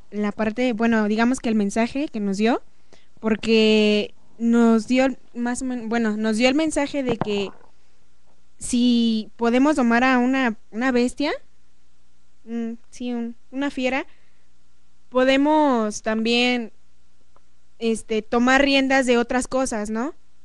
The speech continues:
O sea, no nada más de, de, porque, por ejemplo, de un humano, ¿no? O sea,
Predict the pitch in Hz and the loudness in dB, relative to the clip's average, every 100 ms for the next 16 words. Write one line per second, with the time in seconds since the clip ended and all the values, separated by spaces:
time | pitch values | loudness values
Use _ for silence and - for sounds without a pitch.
0 | - - - 220 233 240 247 262 262 262 | -16 -16 -16 -8 -2 0 2 2 2 2
1 | 262 262 254 247 247 247 233 226 214 202 | 2 2 2 0 -2 0 0 2 0 -4
2 | 190 185 - - - - - - - - | -6 -10 -14 -16 -16 -16 -16 -16 -16 -16
3 | - 226 220 208 - 214 220 208 202 196 | -2 2 4 4 0 -4 0 0 0 -4
4 | - 214 240 226 226 - - - 214 202 | -6 -6 -2 0 0 -4 -14 -16 -12 -6
5 | 220 220 240 240 233 208 202 220 220 | -2 0 0 0 -2 -2 -4 -4 -2